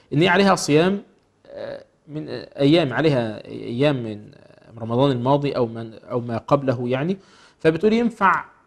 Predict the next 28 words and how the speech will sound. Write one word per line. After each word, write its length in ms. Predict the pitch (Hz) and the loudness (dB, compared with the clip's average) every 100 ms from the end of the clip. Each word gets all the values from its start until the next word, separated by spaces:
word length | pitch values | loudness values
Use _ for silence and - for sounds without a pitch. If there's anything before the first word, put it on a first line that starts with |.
| - | 0
لأن 200 | 139 151 | 2 2
أنا 160 | 180 | 2
دلوقتي 500 | 165 165 196 202 208 - | 2 4 2 0 -8 -2
لو 160 | 151 147 | 4 4
حاولت 340 | 156 185 208 | 4 2 2
أن 100 | 180 | -4
أصوم 320 | 156 147 220 | -4 -4 0
الأيام 380 | 214 160 165 190 | 2 2 2 0
دي 260 | 165 202 202 - | -4 -8 -8 0
لن 220 | 190 202 202 | 0 2 2
أدرك 460 | 175 185 190 - - - | 4 4 2 -4 -16 -2
قضاء 400 | 151 175 190 185 | 2 4 4 4
هذه 420 | 170 175 175 139 | 2 4 4 2
الأيام، 360 | 113 101 95 104 | -4 -8 -10 -8
فهل 300 | 160 185 233 | 0 4 4
ينفع 460 | 220 226 - 170 - | 2 -2 -4 -6 -4
إن 180 | 156 170 | -2 2
أنا، 220 | 196 131 - _ _ _ - | 2 0 -4 _ _ _ 4
آه، 320 | 139 139 139 | 8 8 6
أطلع 500 | 139 226 208 170 127 | 8 8 8 6 4
مال؟" 280 | 156 220 226 - | 4 2 0 -2
لا، 180 | 131 - _ - | -2 -2 _ 0
طالما 280 | 139 220 | 4 6
أن 120 | 208 151 | 4 0
حضرتك 320 | 139 151 139 | -2 -2 -2
عندك 260 | 151 147 | -4 -4
القدرة 460 | 131 - 143 117 101 | -6 0 0 0 -6
والاستطاعة 840 | 110 165 180 - 135 139 127 92 | 0 0 0 -10 -2 0 0 0